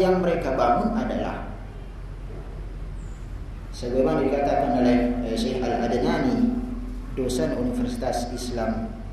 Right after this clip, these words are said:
Madinah, dalam kitabnya Al-Qutbiyah Hiyal Fitnah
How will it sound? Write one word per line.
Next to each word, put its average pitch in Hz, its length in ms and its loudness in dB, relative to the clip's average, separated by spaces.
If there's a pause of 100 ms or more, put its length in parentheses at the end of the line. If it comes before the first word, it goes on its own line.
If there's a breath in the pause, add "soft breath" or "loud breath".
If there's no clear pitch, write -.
(640)
Madinah, 117 400 -2
dalam 117 320 0
kitabnya 139 720 -2 (720)
Al-Qutbiyah 131 1200 -2
Hiyal 151 400 2
Fitnah 139 560 -2